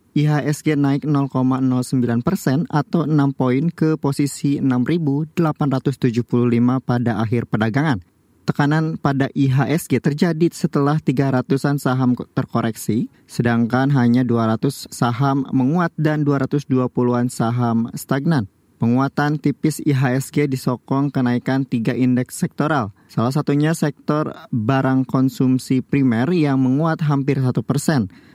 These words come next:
sedangkan delapan indeks sektoral melemah. Di antaranya sektor teknologi yang terjun lebih dua persen dan sektor transportasi dan logistik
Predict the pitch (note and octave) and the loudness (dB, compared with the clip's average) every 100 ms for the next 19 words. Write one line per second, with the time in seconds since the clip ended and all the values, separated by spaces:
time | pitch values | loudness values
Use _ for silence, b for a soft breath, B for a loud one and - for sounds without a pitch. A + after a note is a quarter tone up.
0 | - D3+ D#3+ D#3+ F3 D#3+ D#3 E3+ C#3 D3+ | -2 0 0 2 2 2 2 0 2 2
1 | D3 D3 - - D3 A#2+ C#3 C3+ C3+ B2 | 4 2 -2 -4 -4 0 0 2 2 2
2 | A#2+ C3 A#2 G2+ b b B2 A2 A2 A2+ | 4 2 0 -4 b b -2 0 0 0
3 | B2+ D#3 C3 E3 C#3+ - - C3+ - C3 | 0 0 0 0 -4 -4 -2 -2 -2 -2
4 | C3 B2+ B2+ C3 E3 D3 C3 C3+ B2+ C3+ | 0 0 0 0 2 2 2 0 0 0
5 | D#3 - C3 A#2+ C#3+ C3 A#2+ B2 - B2 | -2 0 -2 0 0 0 -2 0 -2 -2
6 | C3 D3+ D3+ C3+ B2+ C3+ - B2+ - B2+ | -2 -2 0 0 0 -2 -4 -4 -2 -2
7 | B2 B2 A#2+ A#2+ B2 A#2+ D3+ - D3+ C#3+ | -2 -2 -2 -2 -4 -2 -2 0 -2 -2
8 | - C3 B2+ B2 A#2+ D#3+ - C#3+ | -2 0 2 0 0 -4 -4 -6